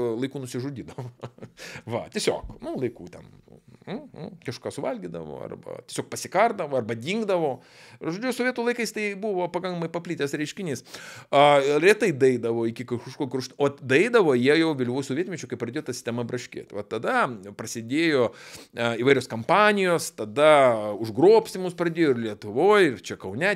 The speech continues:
teisti kai kuriuos tenais, e, ge-, gerus žmonės. Va, nu, žodžiu, jo. Bet vat, a, vat kodėl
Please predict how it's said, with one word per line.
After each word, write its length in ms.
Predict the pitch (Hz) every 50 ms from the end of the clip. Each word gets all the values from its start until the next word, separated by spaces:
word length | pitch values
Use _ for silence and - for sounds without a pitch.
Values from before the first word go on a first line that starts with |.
| 175 170
teisti 380 | 190 185 175 170 170 165 160
kai 100 | 160 147
kuriuos 340 | 131 151 151 151 151 139 143
tenais, 380 | - 131 131 127 123 117 - - 107
e, 100 | 107 107 107 110
ge-, 160 | 110 98 92
gerus 300 | 110 120 117 127 123 127
žmonės. 400 | 123 120 117 110 98 98 - _ _ - - - - - - - - -
Va, 220 | 117 120 113 110 127
nu, 160 | 180 240 254 208
žodžiu, 320 | 180 175 170 170 180 180 165 165
jo. 160 | 165 147 - - - - - -
Bet 320 | - 127 165 165 170 180 175
vat, 240 | 175 170 170 175 175
a, 420 | 160 156 147 143 147 143 139 135 135 - _ - - - 143 151
vat 160 | 151 - 160
kodėl 320 | 160 165 277 285 214 165